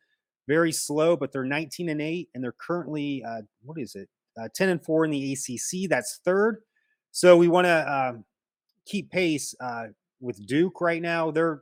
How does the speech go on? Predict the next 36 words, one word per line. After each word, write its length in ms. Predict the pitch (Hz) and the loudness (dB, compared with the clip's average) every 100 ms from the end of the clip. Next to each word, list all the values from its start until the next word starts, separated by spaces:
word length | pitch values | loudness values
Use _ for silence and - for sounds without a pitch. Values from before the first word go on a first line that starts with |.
| - | -6
they're 220 | 147 151 | -2 -2
one, 320 | 139 143 135 | -2 -2 -2
we're 160 | 151 147 | -2 -2
two. 400 | - 147 151 151 _ _ _ | -2 -2 -2 -4 _ _ _
But 80 | 143 | -6
if 100 | 139 | 0
we 100 | 190 | 2
would 100 | 160 | 2
lose 200 | 156 147 | 2 0
against 260 | 143 127 160 | -2 -4 0
Louisville, 480 | 175 143 123 123 | 2 2 0 -2
now 260 | 120 135 143 | -2 -2 0
we're 200 | 151 135 - | 0 -4 -8
tied 220 | - 143 139 | -4 -4 -4
for 140 | 135 | -8
third, 540 | - 139 139 143 139 113 | -6 -2 -2 -2 -4 -6
and 80 | 127 | -6
we 80 | |
don't 160 | 131 135 | -6 -6
have 120 | 135 | -6
that 100 | 131 | -8
head-to-head, 600 | - 147 131 123 135 123 113 _ _ - | -6 -8 -6 -6 -8 -8 -16 _ _ -16
uh, 60 | 110 | -10
win 240 | 120 139 | -6 -4
against 280 | 143 139 - | -4 -6 -4
Louisville. 400 | 156 160 165 160 | -4 -2 -2 -2
So 340 | - 147 139 _ _ - | 0 0 0 _ _ -6
that's 200 | 143 - | -4 -2
a 40 | |
big 200 | 165 170 | -2 0
game 220 | 160 160 156 | 0 -2 -2
coming 260 | 156 147 | -4 -2
up 120 | 139 - | -4 -4
this 220 | 117 - | -8 -4
Thursday. 420 | 175 180 170 180 | 0 0 0 0
That's 320 | 156 135 - | 0 0 -2